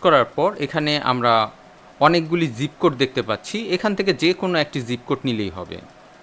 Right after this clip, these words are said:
তো আমি এখানে প্রথমটিকে কপি করে নিলাম,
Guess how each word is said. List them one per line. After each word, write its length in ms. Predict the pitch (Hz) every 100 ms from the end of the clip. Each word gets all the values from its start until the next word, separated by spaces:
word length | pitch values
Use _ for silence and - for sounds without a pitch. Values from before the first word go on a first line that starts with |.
| -
তো 40 | 113
আমি 160 | 120 113 101 110
এখানে 220 | 120 107 -
প্রথমটিকে 560 | 127 139 120 127 131 123 - - - - - -
কপি 200 | 123 - 117
করে 160 | 127 123
নিলাম, 260 | 120 117 156